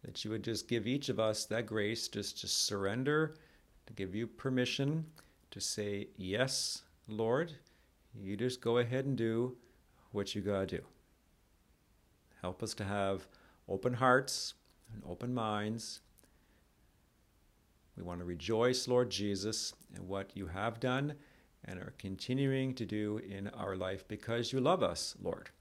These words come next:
You are head over heels in love with each of us, and your mercy knows no limit. Pray also, Lord, for that person listening or watching who has been away from you in confession for a long time,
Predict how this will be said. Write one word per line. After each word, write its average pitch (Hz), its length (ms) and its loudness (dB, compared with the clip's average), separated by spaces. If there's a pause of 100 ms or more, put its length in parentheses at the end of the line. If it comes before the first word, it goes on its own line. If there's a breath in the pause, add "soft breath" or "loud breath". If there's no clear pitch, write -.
(200)
You 101 140 -8
are 98 100 -4
head 170 360 0
over 101 260 0
heels 135 460 0
in 101 80 -4
love 117 240 0
with 113 120 -2
each 117 200 -2
of - 100 -2
us, - 360 -6 (200)
and 98 160 -10
your 92 100 -6
mercy 123 540 -2 (380 loud breath)
knows 110 480 2
no 98 380 -2 (540 loud breath)
limit. - 560 -4 (1700 loud breath)
Pray - 180 -8
also, 92 280 0
Lord, 98 320 6
for 95 160 -2
that 90 200 2
person 104 380 0
listening 107 480 2
or 87 100 4
watching 101 460 4
who 101 120 -2
has 92 120 -2
been 92 140 0
away 98 240 2
from 110 180 -4
you 110 200 0
in 98 100 -2
confession 101 600 0
for 156 160 -4
a 147 60 2
long 143 240 0
time, 147 480 -2